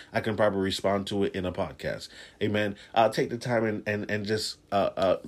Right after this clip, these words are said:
like your boy. Just let your boy know everything is all right. Everything is all good with you. Uh, continue, continue to listen and to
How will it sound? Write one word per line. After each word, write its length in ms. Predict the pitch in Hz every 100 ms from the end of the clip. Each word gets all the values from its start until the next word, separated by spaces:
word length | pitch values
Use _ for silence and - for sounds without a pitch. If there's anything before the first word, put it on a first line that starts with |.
| -
like 400 | 98 120 123 120
your 80 | 107
boy. 180 | 110 98
Just 180 | 101
let 160 | 120 113
your 100 | 117
boy 200 | 110 110
know 160 | 104 101
everything 420 | 101 104 107 104
is 140 | 98
all 140 | 95 101
right. 200 | 110 101
Everything 360 | 98 98 98
is 100 | 98
all 160 | 95 92
good 240 | 95 104
with 300 | 101 120 -
you. 140 | 117 113 - - -
Uh, 320 | 117 110 95 -
continue, 580 | - 120 113 135 127 101
continue 520 | - 110 - 123 117
to 140 | 113 107
listen 400 | 101 110 - 101
and 240 | 104 98
to 180 | 104